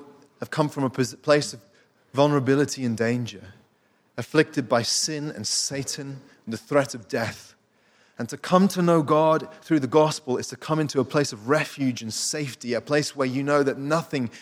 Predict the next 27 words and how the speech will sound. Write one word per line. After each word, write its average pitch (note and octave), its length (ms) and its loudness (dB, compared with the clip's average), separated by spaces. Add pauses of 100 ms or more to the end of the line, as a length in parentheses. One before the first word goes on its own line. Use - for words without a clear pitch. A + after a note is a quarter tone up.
(160)
can B2+ 180 -6
touch - 500 -2
you, A2 300 -4 (960)
and A#2+ 120 -2
ultimately C3+ 500 4
your B2 160 2
life C3 320 2
is - 80 -8
totally C3 460 -4
secure. A#2+ 560 -10 (1600)
And D3+ 100 -2
the D3+ 60 0
church G#3+ 440 6
is D3+ 160 -4
meant E3 260 0
to, C3 280 -4 (1200)
in D#3 80 2
some G3+ 340 2
way, F3 160 8
be D#3 440 0 (520)
a D3 80 0
reflection D3+ 800 0
of G#2 180 -4
the C#3 100 4
refuge C#3+ 680 4
of B2 140 -10
God. C#3 380 4